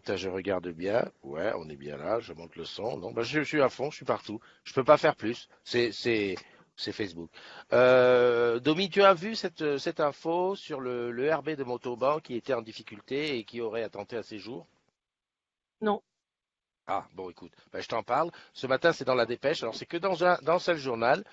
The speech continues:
Speaker 1: Euh, bon, a priori, hier, ça a été, c'est passé quatre ou cinq fois sur le groupe. On a, on a,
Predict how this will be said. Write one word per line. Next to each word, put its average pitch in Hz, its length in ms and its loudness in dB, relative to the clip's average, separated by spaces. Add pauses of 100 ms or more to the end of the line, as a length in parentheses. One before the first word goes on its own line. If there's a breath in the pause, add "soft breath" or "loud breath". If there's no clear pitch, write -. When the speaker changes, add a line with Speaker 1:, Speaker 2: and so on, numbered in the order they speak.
(400 loud breath)
Speaker 1:
Euh, 101 380 4
bon, 113 120 4
a 117 80 6
priori, 135 320 -4
hier, 143 460 4
ça 139 120 -2
a 131 40 0
été, - 200 -8
c'est 131 140 -8
passé 131 280 -6
quatre - 240 -4
ou - 20 -16
cinq 135 240 -6
fois 139 140 -4
sur 127 160 -10
le 113 120 -6
groupe. 143 280 -8 (380 soft breath)
On 123 160 -4
a, 113 580 2
on 117 120 -6
a, 131 140 2